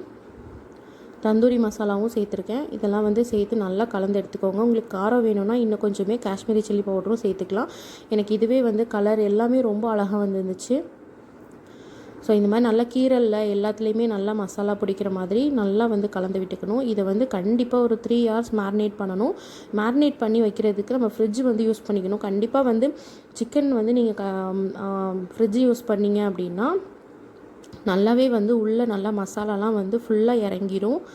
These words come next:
So, த்ரீ ஹவர்ஸ்க்கு அப்புறமா நம்ம இதை வந்து பண்ணலாம். So, இதை வந்து நீங்க, ம், ஆ, குக்கர்லேயும் பண்ணலாம், இல்ல வந்து தோசை தவாலையும் பண்ணலாம்.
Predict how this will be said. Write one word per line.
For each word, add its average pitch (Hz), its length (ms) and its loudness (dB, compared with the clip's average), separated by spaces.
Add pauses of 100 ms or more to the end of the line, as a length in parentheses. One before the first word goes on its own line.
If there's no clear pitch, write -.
(260)
So, 214 180 0
த்ரீ 233 120 0
ஹவர்ஸ்க்கு 240 380 2
அப்புறமா 214 420 -4
நம்ம 220 200 -2
இதை 190 140 -4
வந்து 185 200 -6
பண்ணலாம். 196 540 -2 (360)
So, 233 180 2
இதை 233 180 4
வந்து 240 240 2
நீங்க, 220 460 2
ம், 202 240 2 (440)
ஆ, 202 240 0
குக்கர்லேயும் 240 520 2
பண்ணலாம், 208 440 0
இல்ல 208 300 2
வந்து 214 220 2
தோசை 220 360 -2
தவாலையும் 208 460 0
பண்ணலாம். 208 520 -2